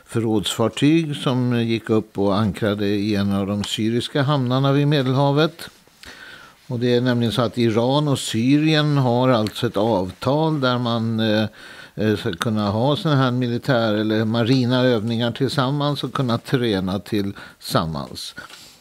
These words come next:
Så att, eh, nu finns det alltså iranska krigsfartyg också i Medelhavet. Och det gör ju att, eh,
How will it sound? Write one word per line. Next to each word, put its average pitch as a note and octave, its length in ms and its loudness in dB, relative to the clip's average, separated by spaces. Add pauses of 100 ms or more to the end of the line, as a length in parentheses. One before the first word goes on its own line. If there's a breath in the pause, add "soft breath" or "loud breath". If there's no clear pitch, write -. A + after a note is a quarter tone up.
(140)
Så C3+ 100 -4
att, A#2+ 220 -4
eh, B2 120 4
nu C3 180 2
finns B2 280 0
det B2+ 100 0
alltså G#2+ 220 -2
iranska B2 760 2 (200)
krigsfartyg A2 840 -2
också G#2+ 360 -2
i G2+ 240 0 (340 loud breath)
Medelhavet. G#2+ 1120 0
Och G#2 80 0
det C3+ 100 0
gör B2+ 220 4
ju C3+ 80 2
att, - 360 -4
eh, B2+ 240 4